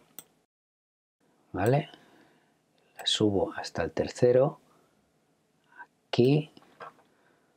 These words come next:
vuelvo a duplicar, duplicar capa, ok, la muevo al cuarto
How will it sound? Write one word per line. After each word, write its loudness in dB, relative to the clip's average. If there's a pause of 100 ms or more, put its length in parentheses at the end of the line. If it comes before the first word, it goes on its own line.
(600)
vuelvo 4
a 4
duplicar, 2 (240)
duplicar -4
capa, 0 (320)
ok, -6
la -4
muevo 2
al 2
cuarto 4